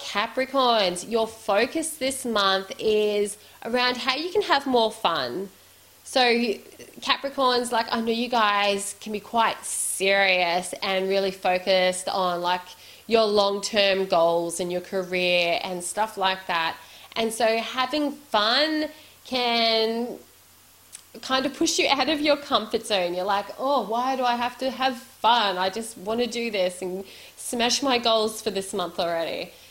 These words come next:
But yeah, for you guys, like, it's, you're probably feeling this call to enjoy those things that you used to enjoy when you were a child,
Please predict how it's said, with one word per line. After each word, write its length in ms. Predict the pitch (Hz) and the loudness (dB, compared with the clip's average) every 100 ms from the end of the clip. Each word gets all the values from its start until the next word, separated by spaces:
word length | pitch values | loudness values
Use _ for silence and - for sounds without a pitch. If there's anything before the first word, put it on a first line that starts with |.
| - - | -6 0
But 300 | 214 202 - | 2 0 -2
yeah, 180 | 226 190 | -2 -2
for 140 | - | -2
you 160 | 240 226 | -4 -2
guys, 340 | 220 190 185 | 0 0 0
like, 260 | 190 190 - | -2 -4 -2
it's, 320 | 202 - - | -4 -4 -10
you're 140 | 220 233 | -8 -2
probably 260 | 233 247 | 0 0
feeling 340 | 233 226 226 214 | 2 2 2 2
this 180 | 208 | -2
call 500 | - - 202 196 185 | -4 2 6 6 4
to 440 | 180 - 220 208 208 - - - - - - | 0 -2 0 0 -2 -8 -20 -20 -20 -20 -2
enjoy 1160 | 254 262 - 233 233 269 277 285 277 277 254 - - | 0 0 0 4 6 6 4 4 2 0 0 -6 -2
those 280 | 247 240 | 2 2
things 440 | - - 220 226 240 | 0 0 2 2 0
that 120 | 214 | -2
you 200 | 196 190 | -2 -4
used 360 | 180 196 - - | -2 -2 -2 0
to 80 | 254 | 2
enjoy 500 | 247 233 226 220 247 | 2 2 2 4 2
when 160 | 214 | 2
you 80 | 196 | 2
were 80 | 190 | 2
a 40 | |
child, 800 | 190 - 180 190 277 403 415 | 0 0 2 4 4 4 2